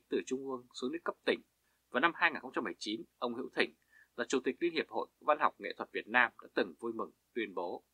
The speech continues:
"Nhà nước vẫn nuôi anh em chúng ta." Đây là hệ quả của chủ trương, chính sách của Đảng Cộng sản Việt Nam, lãnh đạo toàn diện, bao trùm đến hết tất cả mọi lĩnh vực trong xã hội. Việc tinh giản bộ máy nhà nước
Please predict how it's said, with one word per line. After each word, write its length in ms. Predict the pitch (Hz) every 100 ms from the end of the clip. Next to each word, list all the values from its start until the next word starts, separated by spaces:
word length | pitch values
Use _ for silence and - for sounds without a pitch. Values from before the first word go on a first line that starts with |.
| _ _ _
"Nhà 140 | 127 127
nước 240 | 208 -
vẫn 180 | - 165
nuôi 140 | 160
anh 100 | 123
em 200 | 131 120 101 _
chúng 180 | 113 127
ta." 340 | 120 113 110 - _ _ _ _
Đây 160 | 160 160
là 220 | - -
hệ 80 | - -
quả 300 | 113 78 -
của 100 | - -
chủ 140 | 82 -
trương, 280 | 131 - - _
chính 200 | 117 143
sách 180 | - -
của 100 | 98
Đảng 140 | 95 -
Cộng 120 | -
sản 160 | - 85
Việt 160 | 85
Nam, 300 | 104 113 107 - _ _ _
lãnh 260 | 107 117 202
đạo 180 | 131 - -
toàn 200 | - -
diện, 220 | 107 - _ -
bao 200 | 120 -
trùm 240 | - - - -
đến 100 | 110
hết 140 | 151 -
tất 200 | 190 -
cả 220 | 117 - -
mọi 100 | -
lĩnh 120 | 107
vực 180 | 117 - _
trong 220 | - 101
xã 160 | - -
hội. 220 | 123 - _ _ _ _ -
Việc 200 | 139 -
tinh 140 | 180
giản 160 | - -
bộ 80 | 95
máy 180 | 117 156
nhà 160 | 104
nước 200 | 104 160